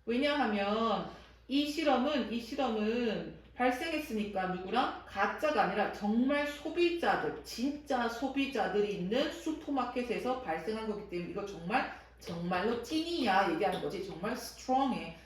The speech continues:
위크 같은 거 들어가면 안 되는 거지. 여기 알맞은 문맥상 다른 단어 골라 그래서 위크 넣으면 말이 안 되겠지. 이거 진짜 찐이야. 그러면서 계속 얘기하고 있습니다.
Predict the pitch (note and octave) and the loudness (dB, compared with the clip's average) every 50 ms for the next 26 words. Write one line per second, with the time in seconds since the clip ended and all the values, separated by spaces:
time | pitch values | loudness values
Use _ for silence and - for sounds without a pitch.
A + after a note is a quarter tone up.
0 | - - - - - - F3 F3 F3+ C#4+ D#4 D#4 - - - - - A#3 A3+ - | -20 -20 -20 -20 -14 -10 -2 4 8 8 8 8 6 -2 -6 -4 0 0 0 2
1 | - A#3+ A3 G3+ G3+ G3 G#3+ A3+ A#3 - - F#3 G#3+ G#3+ G#3 G3 F3 F3+ F3 E3 | 2 2 2 2 0 0 2 2 4 4 4 6 6 6 6 4 0 0 -2 -2
2 | D#3+ F3+ F#3 G3 A#3 A#3+ A#3 G3+ F3 G3+ G#3+ A#3 - - - A#3+ A#3 A#3+ A#3 - | 0 0 2 4 4 4 2 2 0 0 2 2 2 0 0 -2 -2 -2 -2 -2
3 | E3+ F3 F3 F#3+ G3+ G3+ A3 A3 G3 F#3 F#3 F#3+ F3+ F3 E3+ F3 - - B3+ B3+ | -4 -2 -2 0 2 2 2 0 -2 -2 0 0 0 0 -2 -4 0 0 0 0
4 | - A3+ F3+ F3 F3 G#3 G3 F3 D#3 - G#3+ D4+ G4+ - - - - - - - | 0 -2 -2 -2 -2 -2 0 2 2 2 2 2 0 -2 -6 -10 -16 -20 -20 -20
5 | - - - - - D#3+ D#3 D#3+ F3+ B3+ - F#3+ E3+ - - D#3 D#3 - F3 - | -20 -20 -18 -10 -4 -2 -2 0 0 0 0 0 -2 -4 -6 -6 -6 -6 -6 -6
6 | G3 - - - C#4 D4+ D#4 F4 E4+ C4 F#3+ E3+ F3 F#3+ G3 - - - - - | -6 -8 -6 -4 -2 -2 -2 0 0 0 2 2 4 2 2 2 0 -6 -10 -14
7 | - - - - - - - - - - - - - - - - - - C4+ C4 | -18 -20 -20 -20 -20 -20 -20 -20 -20 -20 -20 -20 -20 -20 -20 -14 -4 0 2 2
8 | B3+ A#3+ A#3 A#3 A#3+ A#3 B3 C4 - - A#3+ B3 B3+ E4+ C#4+ B3 A#3 G#3+ G#3+ F#3+ | 4 4 2 2 2 4 4 4 4 4 4 4 4 4 2 2 4 4 4 4
9 | F#3 F3 E3+ - G3+ G3+ G3 F#3+ F#3 F#3 F#3 F#3+ G#3 A3+ B3+ D4 D#4+ F4 | 2 -2 -4 -6 -6 -8 -6 -6 -4 -2 0 2 2 2 2 0 0 -4